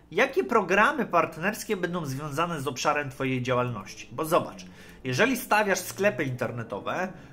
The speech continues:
możesz reklamować bramkę płatniczą Tipay, która płaci bardzo fajne pieniądze za to, że ktoś z twojego polecenia założy konto. I zobacz, ja mam tutaj do wypłaty tysiąc pięćset sześćdziesiąt siedem złotych. Zobaczymy, jakie statystyki, bo ja naprawdę dawno tej bramki już nie promowałem.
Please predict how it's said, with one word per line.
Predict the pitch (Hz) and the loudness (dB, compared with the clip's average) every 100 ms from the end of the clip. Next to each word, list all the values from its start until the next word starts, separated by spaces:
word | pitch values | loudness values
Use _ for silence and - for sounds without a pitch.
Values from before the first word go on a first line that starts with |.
| - | -8
możesz | 120 139 214 226 233 - | -4 2 2 4 0 2
reklamować | 175 175 170 147 156 175 135 | 0 2 -2 -2 0 0 0
bramkę | 151 160 151 170 | 0 0 0 -2
płatniczą | 165 151 - 151 160 156 | 0 -2 -4 -8 -2 -2
Tipay, | 151 - 160 - 131 | -4 -12 -8 -4 -2
która | 156 160 151 | -2 -2 -2
płaci | 143 156 - 147 | 0 -2 -2 -2
bardzo | 139 165 185 190 | 2 2 2 -2
fajne | - 180 170 165 | 0 0 0 -6
pieniądze | 156 147 139 123 123 175 247 - - - | -6 -4 -4 -2 2 2 2 -4 -16 -14
za | - 127 180 220 | -8 2 4 4
to, | 226 220 202 | 4 4 4
że | 147 175 | 0 -2
ktoś | - 202 | 0 0
z | 196 | 0
twojego | - 170 160 151 | -2 0 0 0
polecenia | 156 147 131 165 156 | 2 2 0 -2 0
założy | 143 147 139 127 | 0 0 0 -2
konto. | 131 117 98 165 | -2 -4 -4 -6
I | 294 | -4
zobacz, | 208 170 131 135 | 0 2 2 0
ja | 190 | -2
mam | 170 | -4
tutaj | 156 160 147 | -4 -2 -2
do | 135 | 0
wypłaty | 135 131 123 151 147 120 110 - - - _ | -2 -2 2 2 2 -2 -4 -8 -20 -20 _
tysiąc | - 190 190 165 135 123 - | 2 2 4 -2 -2 -6 -4
pięćset | 160 170 165 120 | -2 -2 -4 -6
sześćdziesiąt | - 139 127 151 175 135 | -6 -6 -4 -4 -4 -4
siedem | 127 - 151 131 123 | -4 -6 -4 -4 -4
złotych. | 120 123 110 - 127 151 | -2 -2 -2 -4 -6 -4
Zobaczymy, | 143 151 180 202 180 | -2 2 0 0 -8
jakie | 165 160 | -10 -12
statystyki, | - 170 165 151 - - 214 202 - | -4 -4 -2 -6 -8 -4 0 0 -2
bo | 131 165 | -4 -2
ja | 175 | 0
naprawdę | 180 175 190 180 | 0 0 0 0
dawno | 170 190 202 170 165 | 2 6 6 4 -2
tej | 165 151 | -4 -4
bramki | 151 190 190 | -2 -4 -6
już | 160 143 | -10 -10
nie | 151 | -12
promowałem. | 135 143 135 127 107 110 143 | -10 -8 -4 -2 -2 -2 -2